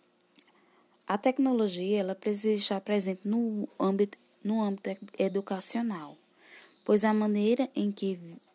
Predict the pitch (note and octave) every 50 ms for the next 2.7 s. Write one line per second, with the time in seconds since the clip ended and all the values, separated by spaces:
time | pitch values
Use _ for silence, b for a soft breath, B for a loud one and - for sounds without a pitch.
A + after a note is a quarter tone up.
0 | _ _ _ _ - F3 F3+ - - G#3 G#3+ G3+ - A#3 G#3+ G#3 G3 F#3+ F#3 F3
1 | F3 E3+ E3+ E3 D#3+ E3+ E3 D3+ D3+ D#3 D#3+ E3 F3 F3+ F3+ E3+ - - - -
2 | _ - F3+ - - G#3 G3+ - - G#3+ G#3 G3+ G3